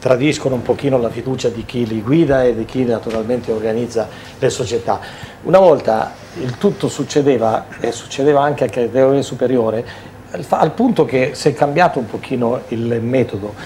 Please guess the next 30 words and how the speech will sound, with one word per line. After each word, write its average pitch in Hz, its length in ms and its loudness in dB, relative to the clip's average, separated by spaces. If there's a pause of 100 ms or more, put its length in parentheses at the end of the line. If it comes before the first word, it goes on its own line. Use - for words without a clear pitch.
(200)
nel 143 120 2
senso 147 380 2
che 123 360 0
è 120 60 -2
stato 151 400 4
in, 131 340 -2 (340)
in, 127 120 -8
inserito 143 600 2
i 131 100 4
play-off 139 400 2
e 143 60 0
i - 20 0
play-out. 117 560 0 (240)
Guarda 170 180 2
che 139 120 2
un 147 160 4
motivo 160 340 4
per 143 120 2
il 117 100 -2
quale 156 260 4
è - 20 -2
stato 123 360 -2
inserito 117 880 -2
i, 117 380 -4
i 113 100 -8
play-out 117 540 2
sono 120 160 -6
stati 143 240 -2
proprio 131 260 -2
questo, 123 360 0